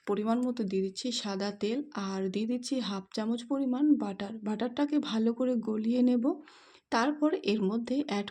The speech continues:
করে দেবো কুচিয়ে রাখা পেঁয়াজ। এখানে আমি মিডিয়াম সাইজের তিনটে পেঁয়াজ ভালো করে কুচিয়ে নিয়েছি, একদমই ছোট করে কেটে নিয়েছি। পেঁয়াজটাকে আমি খুব বেশি ফ্রাই করব না,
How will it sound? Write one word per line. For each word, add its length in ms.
করে 240
দেবো 180
কুচিয়ে 340
রাখা 260
পেঁয়াজ। 340
এখানে 320
আমি 180
মিডিয়াম 400
সাইজের 280
তিনটে 280
পেঁয়াজ 280
ভালো 260
করে 140
কুচিয়ে 360
নিয়েছি, 220
একদমই 400
ছোট 160
করে 180
কেটে 300
নিয়েছি। 320
পেঁয়াজটাকে 500
আমি 160
খুব 120
বেশি 240
ফ্রাই 220
করব 160
না, 80